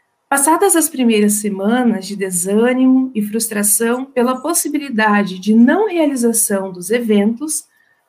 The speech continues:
a comissão organizadora se reuniu e abraçou a causa de realizar os eventos de modo online e simultaneamente.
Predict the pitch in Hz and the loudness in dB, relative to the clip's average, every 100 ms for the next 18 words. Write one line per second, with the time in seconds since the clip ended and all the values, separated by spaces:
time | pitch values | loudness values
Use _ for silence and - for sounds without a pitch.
0 | _ - 233 294 285 294 330 381 359 294 | _ -4 0 2 2 2 -2 -2 -2 0
1 | 262 247 240 208 196 202 220 254 262 - | 0 0 -2 -2 0 0 0 -2 -4 -6
2 | 269 247 302 339 294 220 233 285 - _ | -4 -2 -2 0 0 0 -2 -4 -12 _
3 | _ - 269 339 381 370 - 294 277 285 | _ -4 -2 0 0 -2 -2 -2 -4 -6
4 | 247 214 247 240 202 175 - _ _ - | -2 0 0 -2 -4 -8 -14 _ _ -8
5 | 214 226 269 339 349 311 247 233 226 240 | -2 0 2 2 2 0 0 0 0 -2
6 | 233 226 208 208 214 233 220 208 220 214 | -4 -2 0 2 0 -2 -6 -4 0 2
7 | 202 202 190 185 185 202 254 302 320 - | 2 0 -4 -4 -2 -2 -2 -2 -4 -8
8 | 285 294 - 247 254 254 226 233 247 202 | -8 -8 -6 -6 -6 -6 -4 -2 -2 -2
9 | 180 185 - - | -4 -12 -18 -20